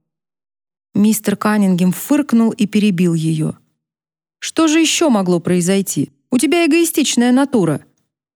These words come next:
По-моему, причина в том, что еще в юном возрасте ты сочла себя исключительной,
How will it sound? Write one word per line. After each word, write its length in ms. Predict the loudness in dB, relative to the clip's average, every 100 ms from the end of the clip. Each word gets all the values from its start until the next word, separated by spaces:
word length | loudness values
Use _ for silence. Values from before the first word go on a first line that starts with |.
| _ -4
По-моему, 600 | 0 2 2 2 2 2
причина 460 | 0 0 2 0
в 80 | 0
том, 240 | -2 0 0
что 180 | 0
еще 240 | -2 0 0
в 40 |
юном 340 | 2 2 2 2
возрасте 540 | 2 0 0 -2 -4
ты 120 | -2
сочла 380 | -2 -2 0 -2
себя 320 | 0 0 0
исключительной, 960 | 0 0 0 0 -4 -2 0 0 0